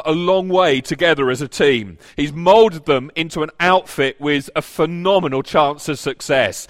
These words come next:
He's got great plans for where they're gonna go from here. He then takes the captain to one side,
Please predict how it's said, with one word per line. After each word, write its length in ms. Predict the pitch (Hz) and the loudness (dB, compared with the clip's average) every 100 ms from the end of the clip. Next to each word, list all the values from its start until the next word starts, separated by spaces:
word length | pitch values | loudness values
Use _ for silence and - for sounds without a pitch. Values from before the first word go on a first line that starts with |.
| - | -8
He's 140 | - 160 | -6 0
got 280 | 175 160 - - 123 | 2 2 -2 -16 -8
great 420 | 156 196 208 - | 2 4 2 -2
plans 680 | - 185 190 156 123 131 | 0 2 4 2 0 -6
for 160 | - 151 | -6 0
where 220 | 160 170 | 4 4
they're 140 | 151 147 | 2 2
gonna 180 | 160 | 0
go 540 | 139 165 151 147 143 139 - - | 0 2 4 4 2 -2 -8 -10
from 280 | - 135 | -4 -4
here. 460 | 127 147 123 98 76 - _ _ _ _ _ _ - | 0 2 2 0 -4 -16 _ _ _ _ _ _ -8
He 40 | |
then 140 | 147 | -6
takes 240 | 165 165 147 | -2 -4 -4
the 80 | 156 | -8
captain 540 | - 165 - 135 123 | -4 -4 -4 -8 -6
to 100 | 143 | -4
one 200 | 135 123 | -4 -4
side, 600 | - 135 117 101 82 - | -2 0 0 -2 -8 -16